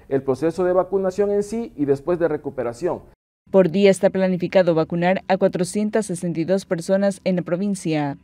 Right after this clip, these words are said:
Speaker 2: pero hay ausentismo porque algunos afiliados ya se vacunaron con el Ministerio de Salud Pública y otros no han actualizado sus datos de referencia. Esto complica el proceso de inoculación, indicó Rivera.
Speaker 1: Muchos de ellos dicen, "Yo no voy", unos porque no conocen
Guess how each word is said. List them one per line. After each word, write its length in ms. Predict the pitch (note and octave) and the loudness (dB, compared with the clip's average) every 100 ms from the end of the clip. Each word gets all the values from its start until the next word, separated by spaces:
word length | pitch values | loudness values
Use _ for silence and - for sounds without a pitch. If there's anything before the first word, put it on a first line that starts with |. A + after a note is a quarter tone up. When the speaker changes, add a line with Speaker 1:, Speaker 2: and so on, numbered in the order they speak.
| _ | _
Speaker 2:
pero 200 | F3+ F3 | 4 4
hay 160 | F3 | 6
ausentismo 840 | F3 E3+ E3+ E3 G3+ - E3 D#3 D#3 _ | 2 0 -6 -4 -6 -4 -4 -4 -6 _
porque 240 | G#3+ G#3 | 0 2
algunos 340 | G#3 A3 A#3 A#3 | 2 2 0 -2
afiliados 760 | G3+ F#3 F#3+ G3+ D3 D3 C#3+ - - | -4 -2 0 2 2 0 -4 -8 -2
ya 220 | F3+ A3 | 2 2
se 100 | A3+ | 2
vacunaron 460 | G#3+ G3+ F#3+ F#3+ | -2 -2 0 -2
con 160 | E3 E3+ | -2 -4
el 80 | E3 | -2
Ministerio 420 | F#3 F3+ F#3 F#3+ | -2 -2 -2 -2
de 60 | F3 | -2
Salud 240 | F3 F3 | -2 -4
Pública 720 | F3 G#3 E3+ C#3+ D#3 D#3 D3+ - | -4 -2 -2 -2 -2 -2 -4 0
y 100 | G3 | 4
otros 340 | G3 F#3+ F3+ | 4 4 2
no 120 | G3 G#3 | 0 0
han 100 | G#3+ | 0
actualizado 560 | G3+ F#3 F3 G3+ G3 | 2 0 2 2 2
sus 220 | F#3+ E3 | 2 -2
datos 340 | F3+ F#3 G3 F3 | 0 0 0 0
de 120 | E3 | 0
referencia. 840 | F3 F3 D#3 D3 - D#3 D3 D3 - _ | 0 -2 -2 -4 -6 -4 -4 -6 -12 _
Esto 320 | F#3 F3 F#3 | -2 -2 -4
complica 420 | F3+ E3+ G3 F#3+ | -4 -4 -4 -2
el 100 | G#3+ | 0
proceso 440 | G3 E3 F#3 F3+ F3+ | 0 -2 -2 -4 -2
de 80 | F3 | -2
inoculación, 760 | F#3+ F3+ D#3 D#3 G3 G3+ G#3+ | -4 -4 -4 -4 -2 -2 -4
indicó 400 | - G3+ G3 A3 | -2 -2 0 0
Rivera. 640 | F#3+ F3 D3 C3+ C#3 C#3+ - - - | 0 0 -2 -2 -4 -6 -10 -16 -6
Speaker 1:
Muchos 260 | F#3 G3+ G3 | -2 0 2
de 80 | |
ellos 140 | G3+ F3 | 2 2
dicen, 200 | E3+ D#3+ | -2 -4
"Yo 80 | E3+ | -2
no 160 | F3+ | 0
voy", 240 | F3+ G3+ G3 | 0 0 0
unos 280 | A3+ C4 C4 | -2 0 -2
porque 260 | E3 D3 | -4 -4
no 160 | D3 D3 | -4 -4
conocen 560 | D3 C#3+ D#3 G#3 A#3 | -4 -2 -2 -4 -6